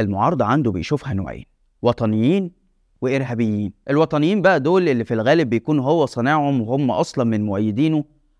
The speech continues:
أو معارضين في ملفات محددة ومش بيتجاوزوها، يعني يقولوا الاقتصاد وسعر الصرف، في نفس الوقت يتكلموا عن جهود سيادة الرئيس اللي ما حصلتش،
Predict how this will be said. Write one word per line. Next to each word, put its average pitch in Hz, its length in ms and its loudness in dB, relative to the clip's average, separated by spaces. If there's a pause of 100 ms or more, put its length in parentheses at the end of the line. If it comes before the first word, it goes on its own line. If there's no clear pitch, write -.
أو 135 100 4
معارضين 135 800 2
في 117 140 -2
ملفات 107 480 -2
محددة 139 540 0
ومش 170 220 -2
بيتجاوزوها، 104 680 -6 (140)
يعني 147 180 2
يقولوا 190 240 4
الاقتصاد 185 500 0
وسعر 165 320 2
الصرف، 175 460 0 (400)
في - 120 -4
نفس 131 220 -2
الوقت 131 300 2
يتكلموا 113 480 -2
عن 107 140 -4
جهود 131 420 2 (140)
سيادة 98 360 -6
الرئيس 139 540 2
اللي 104 140 -2
ما 107 60 -4
حصلتش، 120 640 -2